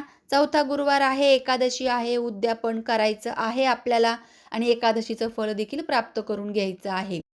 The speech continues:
आणि याचबरोबर काही जणींना एकादशीचा उपवास देखील असणार आहे, त्यामुळे पुढच्या महिन्यात पौष महिन्यामध्ये व्रताचं उद्यापन न करता आजच्या दिवशीच उद्यापन करा. उपवास करा दिवसभर, केळी,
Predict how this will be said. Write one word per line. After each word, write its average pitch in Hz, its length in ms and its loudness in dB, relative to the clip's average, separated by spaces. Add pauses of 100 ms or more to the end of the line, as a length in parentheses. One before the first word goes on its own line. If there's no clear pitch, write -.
(260)
आणि 226 240 -4
याचबरोबर 240 720 0
काही 262 340 -2
जणींना 277 440 0
एकादशीचा 277 640 -2
उपवास 269 420 -2
देखील 277 320 -4
असणार 254 420 -2
आहे, 233 280 -4 (520)
त्यामुळे 330 500 2 (360)
पुढच्या 311 340 0
महिन्यात 311 300 0 (100)
पौष 302 260 0
महिन्यामध्ये 262 580 0
व्रताचं 240 480 -2
उद्यापन 233 560 -2
न 240 160 -2
करता 226 440 -2 (380)
आजच्या 247 420 0
दिवशीच 269 380 -2
उद्यापन 262 520 0
करा. 240 300 2 (380)
उपवास 302 420 2
करा 302 260 0
दिवसभर, 247 640 0
केळी, 254 580 -2